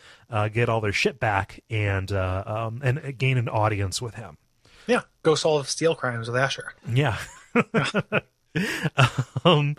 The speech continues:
Speaker 1: but, uh, uh, you get, uh, y-, <laughs> you just go through these two, uh, or these, the-, these three different fights. Gary, I was mistaken. The Infiltrator wasn't, uh, wasn't Operation Anchorage.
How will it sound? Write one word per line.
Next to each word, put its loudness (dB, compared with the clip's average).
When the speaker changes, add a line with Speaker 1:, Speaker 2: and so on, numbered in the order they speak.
Speaker 1:
but, 2
uh, 2
uh, -4
you -4
get, 0
uh, 2
y-, -8
<laughs> -8
you 0
just -2
go 4
through -4
these -2
two, 0
uh, 0
or 0
these, -2
the-, 2
these -2
three 0
different 0
fights. 0
Gary, 4
I 2
was 4
mistaken. 2
The 2
Infiltrator 2
wasn't, 2
uh, 2
wasn't 0
Operation -2
Anchorage. -4